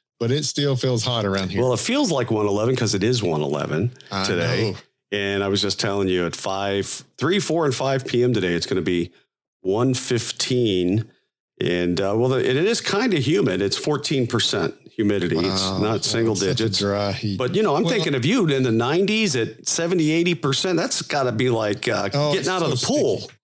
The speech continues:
Speaker 1: So sticky, so sticky, and so miserable. You just go outside.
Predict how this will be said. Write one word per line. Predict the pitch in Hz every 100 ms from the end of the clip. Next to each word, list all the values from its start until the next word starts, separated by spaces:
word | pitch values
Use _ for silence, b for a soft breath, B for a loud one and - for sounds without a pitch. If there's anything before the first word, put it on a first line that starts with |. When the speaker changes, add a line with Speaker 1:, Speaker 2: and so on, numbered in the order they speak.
| _
Speaker 1:
So | - 185 180
sticky, | 139 - 131 113 110 98
so | - 156
sticky, | 139 151 131 110 107
and | 110
so | - 156
miserable. | 123 131 123 131 127 131
You | 139
just | 139
go | 139 123
outside. | 113 123 120 110